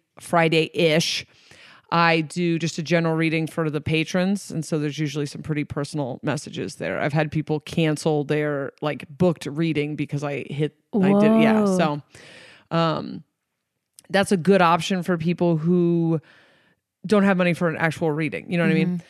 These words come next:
Speaker 2: Mm-hmm.
Speaker 1: Um, for a personal reading. And then for twenty dollars a month, you get those things. Plus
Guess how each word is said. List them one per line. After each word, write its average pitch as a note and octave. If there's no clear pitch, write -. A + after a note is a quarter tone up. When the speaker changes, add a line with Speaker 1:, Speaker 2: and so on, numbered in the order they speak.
Speaker 2:
Mm-hmm. F3+
Speaker 1:
Um, E3+
for F#3
a E3
personal E3+
reading. D#3
And F3
then F3
for F3+
twenty C4+
dollars F3
a F3
month, E3
you F3
get D#3+
those F#3+
things. D#3+
Plus E3